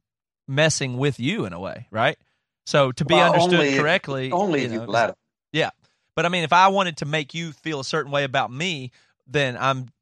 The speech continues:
Speaker 1: I'm having to act and do and manipulate things anyway. So it, it, it's really none of my business is a better way to think. Like, don't even try to control what other people think about you.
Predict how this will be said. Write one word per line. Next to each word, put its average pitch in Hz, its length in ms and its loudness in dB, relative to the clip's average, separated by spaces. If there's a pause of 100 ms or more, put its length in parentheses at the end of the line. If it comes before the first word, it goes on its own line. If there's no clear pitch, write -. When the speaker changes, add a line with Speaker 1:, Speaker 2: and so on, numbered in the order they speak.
(340)
Speaker 1:
I'm 135 120 -2
having 156 340 2
to 139 160 -2
act 151 440 2
and 123 240 -6
do 147 340 0
and 123 140 -4
manipulate 123 560 -6
things 113 380 -8 (100)
anyway. 160 480 -6 (300)
So 127 320 2
it, 160 160 -2 (240)
it, 147 180 -8
it's - 260 -8
really 170 220 2
none 156 160 2
of 147 40 -4
my 139 100 2
business 117 520 -4
is 113 100 -8
a 110 40 -8
better 131 240 0
way 131 120 0
to 127 60 -4
think. 127 200 -4
Like, 120 140 -6
don't 165 180 2
even 143 200 -4
try 165 280 4
to 156 60 -4
control 120 320 -8
what 120 60 -8
other 120 100 -8
people 110 220 -10
think 135 240 -8
about 110 320 -10
you. 120 180 -10